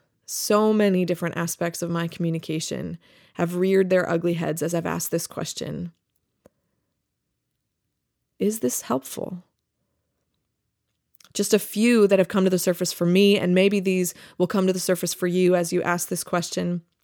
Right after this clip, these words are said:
One is complaining. I have never thought about myself as a complainer. I know people who are complainers, and you probably know them too. You know, these are the people that they complain no matter what the circumstance. I mean, if it's raining, they're complaining that their shoes are wet. If it's a beautiful s-,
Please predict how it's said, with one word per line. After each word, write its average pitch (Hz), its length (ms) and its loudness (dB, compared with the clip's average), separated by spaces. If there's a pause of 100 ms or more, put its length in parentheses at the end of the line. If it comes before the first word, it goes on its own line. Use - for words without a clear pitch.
(440)
One 208 220 6
is 226 140 6
complaining. 214 680 2 (840)
I 254 100 8
have 254 160 6
never 233 240 6
thought 226 200 6
about 220 140 6
myself 214 360 2
as 208 80 -2
a 202 40 -2
complainer. 202 580 0
I 254 160 2
know 214 520 8
people 185 320 0
who 180 100 0
are 165 120 4
complainers, 165 520 -2
and 170 140 2
you 233 140 4
probably 180 480 2
know 170 140 4
them 165 160 0
too. 160 340 0
You 175 100 0
know, 165 160 0
these 220 180 0
are 233 60 6
the 190 80 -2
people 175 380 2
that 175 340 0 (640)
they 202 160 10
complain 254 360 2
no 233 80 2
matter 175 220 4
what 185 260 4
the 196 80 2
circumstance. 165 680 0
I 175 40 -4
mean, 180 100 2
if 180 120 0
it's 190 120 -2
raining, 214 460 4
they're 185 100 2
complaining 180 440 0
that 165 80 -6
their 156 100 -2
shoes 214 300 0
are 208 80 4
wet. 196 280 4 (240)
If 190 140 0
it's 180 100 0
a 170 40 4
beautiful 180 300 2
s-, 165 120 -2